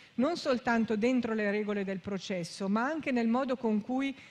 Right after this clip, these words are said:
si parla dell'imputato, che non deve apparire né nei segni, né nella simbologia, né nel linguaggio come un condannato prima che sia definito il suo processo.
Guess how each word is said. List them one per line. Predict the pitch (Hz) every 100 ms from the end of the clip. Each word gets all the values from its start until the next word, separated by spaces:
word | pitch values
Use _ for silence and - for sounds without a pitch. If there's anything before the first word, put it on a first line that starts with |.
| -
si | - 233
parla | 214 277 277 220 202 185 175 175
dell'imputato, | 196 202 208 208 196 196 208 185 170 - 185 180
che | 202 220
non | 208 233 240
deve | 240 294 240
apparire | 202 - 233 247 240 208 190 180 - - _
né | 220 262
nei | 285 269
segni, | - 262 233 214
né | 208 247
nella | 254 247
simbologia, | 220 240 233 233 233 202 233 214 190
né | 202 254
nel | 247 233
linguaggio | 277 262 220 196 196 190 226
come | - 254 233
un | 220
condannato | 240 240 247 254 240 202 196 226
prima | 214 220 214 220
che | 208
sia | - 208 196 196 - - -
definito | 202 226 240 226 202 -
il | 190
suo | - 190
processo. | 175 190 170 175 160 - 185 170